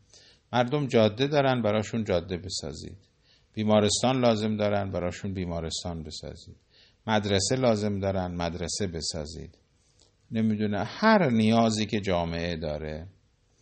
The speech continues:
عالم و دانشمند می‌خوان، کمک بکنید دانشگاه ساخته بشه، مدرسه علمیه ساخته بشه. مسجد لازم دارن، مسجد بسازید. حسینیه لازم دارن، حسینیه بسازید.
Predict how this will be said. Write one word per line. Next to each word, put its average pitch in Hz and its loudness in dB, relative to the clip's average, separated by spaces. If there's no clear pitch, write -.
عالم 113 6
و 127 2
دانشمند 113 2
می‌خوان، 98 -2
کمک 107 0
بکنید 104 -2
دانشگاه 85 -4
ساخته 92 -6
بشه، 90 -6
مدرسه 76 -8
علمیه 76 -8
ساخته 87 -8
بشه. 85 -12
مسجد 123 0
لازم 110 2
دارن، 101 0
مسجد 87 -6
بسازید. 78 -10
حسینیه 90 -4
لازم 98 -2
دارن، 92 -4
حسینیه 82 -6
بسازید. 80 -10